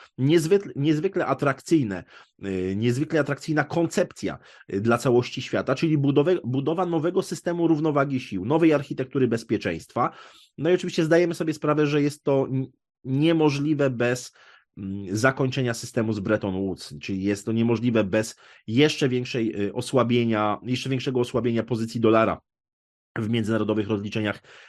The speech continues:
handlowych, no ale wiemy, że grupa brics bardzo intensywnie pracuje nad stworzeniem własnej waluty. W tym roku, pod koniec tego roku w Republice Południowej Afryki ma się odbyć kolejne,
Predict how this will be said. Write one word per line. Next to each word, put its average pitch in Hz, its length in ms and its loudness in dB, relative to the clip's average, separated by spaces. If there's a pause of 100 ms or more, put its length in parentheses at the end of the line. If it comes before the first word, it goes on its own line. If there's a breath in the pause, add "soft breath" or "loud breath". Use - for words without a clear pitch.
(100)
handlowych, 117 640 2
no 214 80 -4
ale 208 180 0
wiemy, 151 280 0
że 131 140 -2
grupa 131 280 -2
brics 120 260 -4
bardzo 117 280 -2
intensywnie 113 460 -4
pracuje 110 460 0
nad 87 220 -4 (440 loud breath)
stworzeniem 113 500 0
własnej 110 360 0
waluty. 95 400 0
W 139 60 -14
tym 120 160 0
roku, 110 260 -2
pod 110 180 -10
koniec 110 280 -2
tego 107 240 0
roku 107 360 -2 (760)
w 107 140 -4
Republice 113 420 -2
Południowej 107 380 0
Afryki 110 300 -4
ma 101 100 -2
się 110 120 -4
odbyć 98 180 -6
kolejne, 110 440 0